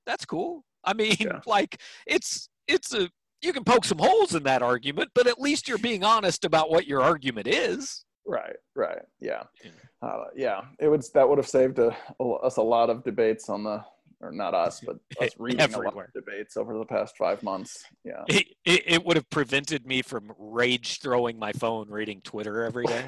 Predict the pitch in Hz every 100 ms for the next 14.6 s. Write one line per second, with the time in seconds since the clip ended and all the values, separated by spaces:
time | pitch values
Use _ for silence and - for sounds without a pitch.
0 | - - - - 143 120 - - 139 131
1 | 120 113 143 - 170 156 117 120 165 165
2 | 170 185 180 175 175 180 180 165 - 170
3 | 135 113 117 139 156 190 - 156 135 98
4 | 92 104 - 131 147 143 139 139 139 131
5 | 135 120 110 104 107 - 104 104 95 -
6 | - _ _ 110 110 110 113 98 - -
7 | - 139 135 117 131 - 139 135 123 -
8 | 131 123 107 - 101 107 - 113 107 98
9 | _ _ 107 120 117 107 104 117 98 117
10 | - 92 92 135 196 214 170 - 98 107
11 | - 92 _ _ _ _ 95 95 104 _
12 | _ _ 101 135 139 - - 85 82 78
13 | - 104 - - 123 92 113 127 139 131
14 | 131 127 127 - 151